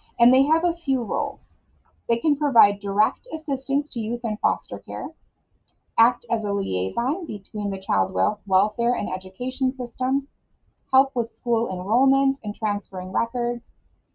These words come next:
provide guidance on special education matters, and more. They might also be a good resource for when you're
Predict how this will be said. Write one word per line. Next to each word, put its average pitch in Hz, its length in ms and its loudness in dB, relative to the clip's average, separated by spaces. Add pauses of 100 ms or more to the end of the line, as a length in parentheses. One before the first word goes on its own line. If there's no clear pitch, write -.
(100)
provide 202 380 6
guidance 220 440 0
on 202 160 -8
special - 460 -10
education 262 580 -10
matters, 240 640 -10
and 196 100 -14
more. - 320 -14 (680)
They 233 120 -4
might 269 240 -2
also 320 280 -4
be 254 200 -6
a 226 100 -8
good 220 160 -10
resource 214 580 -12
for 202 60 -16
when 196 140 -10
you're 190 100 -12